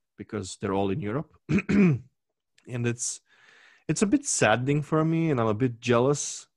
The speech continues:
in a positive way, I guess, for them, 'cause I'm happy for them. They're able to do Europe these days. Like, you can see they're going to Greece, they're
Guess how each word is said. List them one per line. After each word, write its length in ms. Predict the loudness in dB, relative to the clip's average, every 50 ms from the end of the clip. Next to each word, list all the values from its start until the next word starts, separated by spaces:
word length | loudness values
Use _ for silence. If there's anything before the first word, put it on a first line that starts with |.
| _ _ _ -10
in 140 | -8 -6 -6
a 60 | -8
positive 560 | -8 _ 0 2 2 2 0 -2 -2 -2 0
way, 140 | 0 0 0
I 60 | 0
guess, 240 | 2 0 0 -2 -2
for 160 | -4 -6 -4
them, 160 | -4 -4 -4 -4
'cause 140 | -6 -6 -6
I'm 100 | -6 -4 -4 -4
happy 160 | -4 -4 -8
for 160 | -10 -8 -8 -6
them. 280 | -6 -6 -6 -6 -10 -12 _ _ _ _ _
They're 200 | -4 0 2 2 4 4
able 140 | 2 2 0
to 140 | -2 -2 -4
do 500 | -2 0 0 2 2 2 0 -2 -4 -6 _ _ _ _ _ _ _ _ _ _ _ _ _ _ -10
Europe 600 | -10 -4 0 2 2 4 4 4 2 0 -2 -6 -20 -20 -12
these 180 | -8 -8 -8 -4
days. 240 | -4 -4 -4 -2 0
Like, 200 | -2 -2 -2 -6 -20 -20 -16 -12
you 140 | -10 -10 -8
can 140 | -6 -6 -6
see 200 | -4 -2 -2 0
they're 160 | 2 2 0 0 0 -2
going 140 | -2 -4
to 120 | -6 -10 -12
Greece, 520 | -8 -4 -4 -4 -4 -6 -8 -14 -18 -18 -16
they're 100 | -16